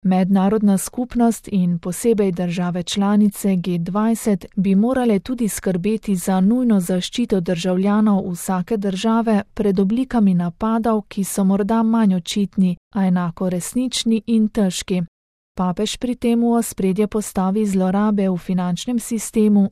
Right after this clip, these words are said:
transakcije, ki so vodile v krizo leta dva tisoč osem, politične in pravne špekulacije ter miselnost,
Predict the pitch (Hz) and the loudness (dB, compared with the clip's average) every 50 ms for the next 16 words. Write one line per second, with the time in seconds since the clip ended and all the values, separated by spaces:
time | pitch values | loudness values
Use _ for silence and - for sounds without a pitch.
0 | _ - - 202 185 180 170 - - 202 208 202 - - - - 233 214 208 208 | _ -8 -4 -4 -2 -2 -2 -2 0 0 0 0 -2 -4 -4 0 0 2 2 0
1 | - - 214 190 - - 208 185 202 208 202 220 233 233 233 220 208 - - 190 | -2 -2 -6 -4 -2 -2 -2 0 0 0 0 0 0 0 2 0 0 0 -2 -2
2 | 185 185 - 220 214 220 220 208 - 226 208 196 185 175 185 190 180 175 175 180 | -4 -2 -4 -4 -2 -2 -2 -2 0 0 0 0 0 0 -2 -2 -2 -2 -2 -2
3 | 180 175 - - 175 - - 180 170 - - - - 226 233 220 - - 220 202 | -4 -4 -6 -8 -10 -8 -8 -8 -8 -8 -10 -8 -4 -4 -4 -4 -2 0 0 0
4 | 185 202 - _ - - 240 233 247 254 - 254 254 - - - 247 233 233 233 | 0 0 -4 _ -8 -4 -2 -2 -2 -2 -2 -4 -4 -4 -2 -2 0 2 2 2
5 | 214 - 196 185 180 180 180 180 175 - - - 185 170 - 202 202 214 226 233 | 0 0 -2 0 0 0 0 0 -2 -4 -4 -6 -6 -4 -2 -2 0 2 2 0
6 | 214 - - 233 214 202 196 202 - - - 202 190 190 185 214 240 254 - - | 0 -2 0 0 2 2 2 2 0 -2 -2 -2 0 2 2 0 0 0 -2 -2
7 | - 240 240 233 240 233 233 - - | 0 2 2 4 4 2 2 0 -4